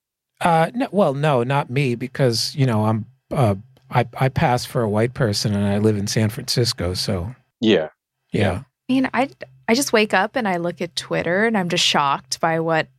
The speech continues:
Speaker 3: happens at night.
Speaker 1: Is that
Speaker 3: And
Speaker 1: the
Speaker 3: then
Speaker 1: first thing you do when you wake up?
Speaker 3: Like, third.
Speaker 1: What's first?
Speaker 3: Instagram.
Speaker 1: Yeah, me too.
Speaker 3: It's just like, I want some puppy pictures.
Speaker 1: Right.
Speaker 3: I want some breakfast pictures.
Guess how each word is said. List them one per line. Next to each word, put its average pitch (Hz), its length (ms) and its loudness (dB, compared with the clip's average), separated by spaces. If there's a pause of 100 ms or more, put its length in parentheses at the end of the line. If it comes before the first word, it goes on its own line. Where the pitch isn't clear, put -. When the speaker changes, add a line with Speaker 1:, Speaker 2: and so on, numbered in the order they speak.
(160)
Speaker 3:
happens 208 720 -2
at 254 160 0
night. 302 420 0 (140)
Speaker 1:
Is - 80 -2
that 277 100 4
Speaker 3:
And 247 80 4
Speaker 1:
the 294 40 10
Speaker 3:
then 285 120 2
Speaker 1:
first 208 260 2
thing 202 180 -2
you 175 100 -6
do 156 180 -4
when 160 140 -2
you 156 100 -2
wake 135 240 -2
up? 123 200 0 (240)
Speaker 3:
Like, 214 180 2 (240)
third. 156 420 0 (800)
Speaker 1:
What's 190 200 2
first? 113 560 -2 (200)
Speaker 3:
Instagram. 190 800 -4 (320)
Speaker 1:
Yeah, 220 220 4
me 208 180 0
too. 202 480 -2 (320)
Speaker 3:
It's - 220 -2
just 320 180 -4
like, 320 180 0
I 254 120 2
want 247 200 2
some 208 260 0
puppy 208 420 -2
pictures. 247 580 -2
Speaker 1:
Right. 269 160 8
Speaker 3:
I 185 100 4
want 180 160 -2
some 185 140 0
breakfast 170 640 -2
pictures. 240 920 -6